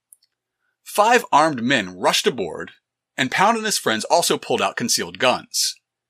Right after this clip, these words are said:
They took command of the ship, threw the fishing gear overboard, and told Captain Hawkins to set a course for the open ocean, where Pound's men planned to take over the first vessel they could find and sail for the Caribbean to raid French shipping.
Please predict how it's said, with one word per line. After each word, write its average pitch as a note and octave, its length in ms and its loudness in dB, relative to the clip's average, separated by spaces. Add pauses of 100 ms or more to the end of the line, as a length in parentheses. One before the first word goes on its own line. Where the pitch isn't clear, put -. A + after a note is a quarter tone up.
(440)
They C3+ 100 0
took A3+ 180 0
command E3+ 300 0
of F3 60 -6
the F#3 80 -4
ship, - 260 0 (560)
threw F3 140 -2
the D3 80 2
fishing G3 320 2
gear A#2+ 220 2
overboard, F2+ 580 0 (460)
and C3+ 140 -6
told E3 280 2
Captain D3 320 0
Hawkins A2 440 -2
to C#3 100 -4
set A3 220 2
a - 60 -2
course C3 360 0
for A2 100 -4
the - 160 -4
open C3 260 0
ocean, - 360 -2 (460)
where A#2+ 120 2
Pound's F#3+ 360 0
men G#2+ 240 -2
planned D#3 320 0
to B2 60 -4
take C#3+ 200 -2
over A#2 160 2
the F#2 80 -6
first - 300 -2
vessel B2 200 2
they G2 140 -6
could G2+ 140 -10
find G2 560 0
and C3 100 -4
sail F#3 220 4
for - 100 -8
the B2 100 -4
Caribbean G2+ 640 -2
to F3 100 -4
raid B2+ 240 0
French F#2 220 -6
shipping. - 380 -4